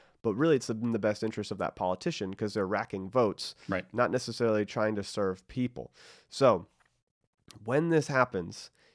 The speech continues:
Speaker 1: you're gonna see people who are desperate and financially hurting,
Speaker 2: Mm-hmm.
Speaker 1: and they're gonna hear things,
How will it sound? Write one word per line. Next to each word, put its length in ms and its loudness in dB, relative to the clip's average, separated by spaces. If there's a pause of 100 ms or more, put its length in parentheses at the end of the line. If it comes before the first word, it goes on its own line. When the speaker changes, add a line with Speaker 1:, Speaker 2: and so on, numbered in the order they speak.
(120)
Speaker 1:
you're 140 0
gonna 140 2
see 160 -2
people 300 0
who 160 2
are 120 4
desperate 540 0
and 100 -8
financially 520 -2
hurting, 680 -2
Speaker 2:
Mm-hmm. 120 -2
Speaker 1:
and 220 0
they're 180 0
gonna 200 -2
hear 360 -4
things, 560 -2